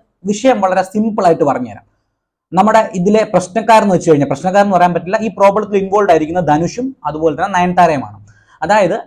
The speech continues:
നയൻതാരയുടെ, ആ, വിവാഹ വീഡിയോ, നമുക്ക് എല്ലാവർക്കും അറിയാം നയൻതാരയുടെ വിവാഹം കഴിഞ്ഞിട്ട് ഇപ്പൊ എത്ര നാളായെന്ന്, രണ്ടോ, രണ്ടോ മൂന്നോ വർഷക്കാലത്തോളമായി. അപ്പോൾ ഏകദേശം ആ സമയത്തിന്, ആ സമയത്ത് ഈ നയൻതാര തന്നെ Netflix-ുമായി ഒരു കരാറുണ്ടായിരുന്നു. അവരുടെ ഒരു വീഡിയോ, അതായത്,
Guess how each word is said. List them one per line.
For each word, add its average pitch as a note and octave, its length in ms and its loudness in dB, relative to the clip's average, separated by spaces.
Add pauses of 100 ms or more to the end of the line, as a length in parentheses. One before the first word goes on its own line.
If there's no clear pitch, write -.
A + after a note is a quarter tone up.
നയൻതാരയുടെ, F3+ 920 0
ആ, C#3 300 -2
വിവാഹ F#3+ 400 2
വീഡിയോ, D3 240 0
നമുക്ക് D#3+ 220 -2
എല്ലാവർക്കും F3 320 2
അറിയാം E3 140 -2
നയൻതാരയുടെ D#3+ 340 0
വിവാഹം D#3+ 320 2
കഴിഞ്ഞിട്ട് D3+ 220 -4
ഇപ്പൊ - 20 0
എത്ര D#3+ 240 -2
നാളായെന്ന്, C3+ 440 -2
രണ്ടോ, C#3+ 520 0
രണ്ടോ D3+ 220 0
മൂന്നോ D#3+ 240 -2
വർഷക്കാലത്തോളമായി. C#3+ 840 -4 (320)
അപ്പോൾ D3+ 260 2
ഏകദേശം E3 520 2
ആ E3 160 2
സമയത്തിന്, F3 800 -2
ആ F#3 200 2
സമയത്ത് F3 380 -2 (140)
ഈ F#3 100 -10
നയൻതാര F3 520 0
തന്നെ E3 140 -4
Netflix-ുമായി F3 580 -4
ഒരു D#3+ 140 0
കരാറുണ്ടായിരുന്നു. D3 640 0
അവരുടെ D#3+ 280 0
ഒരു E3 60 2
വീഡിയോ, D#3+ 640 -2
അതായത്, D3 400 -6